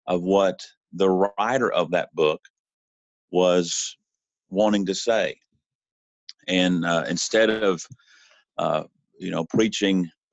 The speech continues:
from the book of Philippians one Sunday,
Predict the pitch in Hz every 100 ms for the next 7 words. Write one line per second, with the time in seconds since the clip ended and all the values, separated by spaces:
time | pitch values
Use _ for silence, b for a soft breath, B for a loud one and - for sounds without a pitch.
0 | _ _ _ _ 107 92 87 98 95 98
1 | 104 95 92 87 82 - 95 107 104 -
2 | 104 98 95 90 90 85